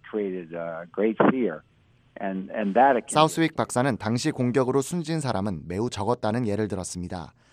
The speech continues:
Speaker 2: 그러면서도 탄저균 공격으로 큰 공포를 일으킬 수는 있다고 덧붙였습니다. 또 북한이 핵무기 등 더욱 파괴적인 무게가 있는데 굳이 탄저균 공격을 할 이유를 모르겠다고 덧붙였습니다.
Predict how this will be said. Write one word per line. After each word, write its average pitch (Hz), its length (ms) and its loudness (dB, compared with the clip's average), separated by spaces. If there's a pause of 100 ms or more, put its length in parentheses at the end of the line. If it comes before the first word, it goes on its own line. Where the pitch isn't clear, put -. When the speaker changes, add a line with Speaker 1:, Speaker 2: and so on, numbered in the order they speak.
(380)
Speaker 2:
그러면서도 139 480 2
탄저균 160 520 2
공격으로 110 640 0
큰 185 240 -4
공포를 127 420 2
일으킬 110 320 0
수는 117 300 0
있다고 104 320 -2
덧붙였습니다. 90 800 -6 (680)
또 139 100 0
북한이 151 320 2
핵무기 165 400 2
등 160 160 0
더욱 113 300 -2
파괴적인 156 520 -2
무게가 104 340 0
있는데 90 440 -4 (340)
굳이 117 220 -6
탄저균 165 500 0
공격을 131 400 4
할 135 120 0
이유를 117 340 2
모르겠다고 104 560 -2
덧붙였습니다. 92 800 -6